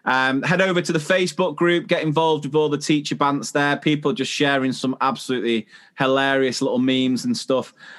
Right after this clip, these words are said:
And, um, and yeah, just, uh, keep doing the amazing job that you're doing, guys. We are one week closer to normality. In fact, one week closer to February half term. So that's happy days.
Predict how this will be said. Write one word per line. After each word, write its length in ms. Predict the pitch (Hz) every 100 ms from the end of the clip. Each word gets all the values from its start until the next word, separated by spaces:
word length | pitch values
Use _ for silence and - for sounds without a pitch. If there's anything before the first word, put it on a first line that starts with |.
| -
And, 280 | 123 131 135
um, 440 | 135 135 135 135 139 _ _ - - _ _ _ _ _ _ -
and 140 | 151
yeah, 340 | 165 202 160 - - -
just, 280 | 160 -
uh, 340 | 160 151 151 147
keep 220 | - 165 156
doing 160 | 160
the 60 | 156
amazing 340 | 156 151 151
job 180 | 151 143
that 120 | 147
you're 60 | 135
doing, 240 | 147 143 135
guys. 720 | 143 139 147 156 147 - -
We 180 | 139 139
are 260 | 139 139 139
one 300 | 139 151 147
week 240 | 151 147
closer 480 | - 147 143 - 139
to 160 | 139 139
normality. 880 | 139 135 135 135 131 143 135 147 147 _ -
In 80 |
fact, 180 | 117 127
one 240 | 110 123 120
week 160 | 117
closer 300 | - 117 107
to 120 | 110 113
February 380 | 120 110 113 104
half 260 | 113 107
term. 380 | - 123 120 110
So 340 | 101 117 110 107 - - -
that's 220 | 127 120
happy 240 | 127 - 110
days. 420 | 113 113 127